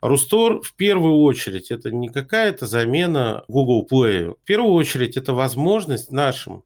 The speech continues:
соотечественникам устанавливать, э, банковские приложения, которые из-за санкций исключены из магазина Google. А развлекательные сервисы, которые из-за санкций исключены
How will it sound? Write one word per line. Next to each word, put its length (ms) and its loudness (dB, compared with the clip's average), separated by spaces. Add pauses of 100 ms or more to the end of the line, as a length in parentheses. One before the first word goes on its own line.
(140)
соотечественникам 1040 -8
устанавливать, 720 -4 (180)
э, 200 -4
банковские 500 -4
приложения, 800 -4 (160)
которые 520 -4
из-за 220 -4
санкций 840 -6 (160)
исключены 720 -4 (340)
из 300 -10
магазина 800 -6
Google. 500 -6
А 240 0
развлекательные 800 0
сервисы, 500 -4
которые 280 -2
из-за 200 -2
санкций 580 -4
исключены 840 0